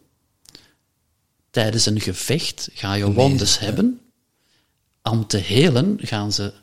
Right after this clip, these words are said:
Speaker 1: liggen. Dieren gaan dan letterlijk en figuurlijk hun wonden likken. Dus er zijn geen stoffen in je lichaam aanwezig in de stressreactie om te helen.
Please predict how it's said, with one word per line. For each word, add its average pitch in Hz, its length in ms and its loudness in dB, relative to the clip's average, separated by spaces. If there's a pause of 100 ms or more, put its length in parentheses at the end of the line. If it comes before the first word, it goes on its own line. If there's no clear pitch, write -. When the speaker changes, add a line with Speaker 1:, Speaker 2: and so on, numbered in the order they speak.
(120)
Speaker 1:
liggen. 107 540 -2 (320)
Dieren 147 400 0
gaan 120 220 -4
dan 104 240 -4
letterlijk 139 500 -2
en 107 100 -2
figuurlijk 110 640 -4 (300)
hun 113 200 -2
wonden 131 480 2
likken. 92 440 -6 (520)
Dus 113 220 0
er 117 60 2
zijn 120 380 4
geen 185 260 2
stoffen - 600 0
in 113 180 -4
je 101 120 -4
lichaam 120 440 -4
aanwezig 107 640 -4
in 101 220 -6
de 95 140 -8 (400)
stressreactie 104 960 -2
om 110 180 2
te - 120 -2
helen. 127 480 -2